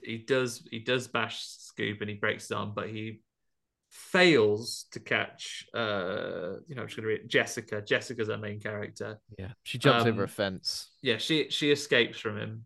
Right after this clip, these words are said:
Speaker 1: um, and rushes to see the, the police. Well, no, to try and get help. And then she runs to, like, a warehouse and she finds the sheriff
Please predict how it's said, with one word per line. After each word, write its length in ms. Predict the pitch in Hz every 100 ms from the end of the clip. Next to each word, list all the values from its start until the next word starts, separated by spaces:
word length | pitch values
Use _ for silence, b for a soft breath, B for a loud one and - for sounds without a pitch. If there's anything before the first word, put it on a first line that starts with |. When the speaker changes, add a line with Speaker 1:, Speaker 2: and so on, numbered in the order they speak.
| _ _ -
Speaker 1:
um, 500 | 107 104 107 110 113 _ _ _ _ _ _
and 520 | 120 110 107 107 104 - -
rushes 720 | 110 120 117 - 107 107 107
to 100 | -
see 340 | 110 107 110 107
the, 580 | 101 98 101 104 110 110 _ _ _ _ _ _ _ _ _ -
the 80 |
police. 540 | 104 107 104 107 - -
Well, 200 | 156 123 107
no, 160 | 104
to 180 | 101 113
try 200 | 123 113
and 100 | 113
get 120 | 110
help. 240 | 120 107 113
And 100 | 110
then 80 | 107
she 160 | 110
runs 280 | 120 135 131
to, 100 | 131
like, 220 | 117 113
a 40 | 110
warehouse 500 | 113 113 107 104 -
and 80 | 104
she 80 | 104
finds 380 | 104 101 104 -
the 280 | 107 98 -
sheriff 540 | - 143 147 202 -